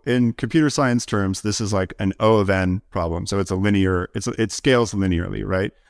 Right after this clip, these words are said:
So that's not terrible, but it's not great, right? What it means is every time someone sends a transaction, every other user of the system is going to have to decrypt,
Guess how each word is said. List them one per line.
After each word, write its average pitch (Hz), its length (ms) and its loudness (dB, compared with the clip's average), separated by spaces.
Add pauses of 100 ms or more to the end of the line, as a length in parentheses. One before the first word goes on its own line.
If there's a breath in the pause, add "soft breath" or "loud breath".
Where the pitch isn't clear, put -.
So 113 420 0 (220)
that's 139 480 0 (420)
not 147 300 2
terrible, 135 440 2
but 113 180 0
it's 110 100 -2
not 101 200 -2
great, - 260 -6 (100)
right? 104 240 0
What 107 120 0
it 104 80 -2
means 120 240 2
is 107 280 0
every 139 220 4
time 120 280 0
someone 113 340 0
sends 107 240 -2
a 95 40 -2
transaction, 101 800 0 (400)
every 139 260 4
other 123 240 4
user 113 380 2
of 101 100 2
the 98 80 -8
system 104 460 -2 (100)
is 101 140 -4
going 107 180 2
to 95 60 0
have 107 200 2
to 98 60 -4
decrypt, 101 460 -4